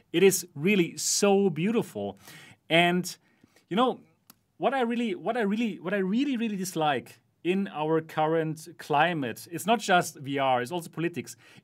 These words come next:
It's either black or white, right? Instead of, instead of saying, "Okay, the tracking is all right,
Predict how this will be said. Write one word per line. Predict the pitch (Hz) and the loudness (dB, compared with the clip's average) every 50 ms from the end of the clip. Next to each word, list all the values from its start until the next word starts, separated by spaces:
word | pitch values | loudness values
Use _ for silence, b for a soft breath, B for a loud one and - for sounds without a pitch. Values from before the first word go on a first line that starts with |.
| b - | b -4
It's | 196 208 202 - - _ | -2 -2 -2 -2 -6 _
either | - 190 214 233 247 262 233 240 240 233 208 | -8 -4 -2 0 0 0 0 0 0 0 0
black | 156 - 135 131 143 156 165 160 - | -2 -4 -4 0 2 2 2 0 -2
or | 143 143 143 135 120 | -4 -4 -4 -4 -4
white, | 104 110 113 113 110 107 95 95 - - _ _ _ _ - | -2 0 0 0 0 0 -2 -6 -12 -18 _ _ _ _ -2
right? | 127 165 220 208 - b b b b - | 0 0 0 0 -4 b b b b -8
Instead | 170 165 208 233 | -6 -2 -2 0
of, | 247 175 | 0 -2
instead | 180 180 - - 247 | -2 -4 -4 -2 -2
of | 240 - | -2 -2
saying, | - - 220 214 208 | -2 0 0 0 0
"Okay, | 170 160 - - 180 185 226 262 269 - b b b b b b | -2 -4 -4 -2 -2 0 0 -2 -4 -8 b b b b b b
the | 185 | -8
tracking | 170 - 208 214 214 220 196 | -2 2 2 2 2 0 -4
is | - 143 180 180 175 - | -4 -2 -2 -2 -2 -2
all | 139 151 143 131 | -2 -2 -2 0
right, | 127 127 135 190 277 330 320 - - | 0 0 0 0 0 -2 -6 -10 -12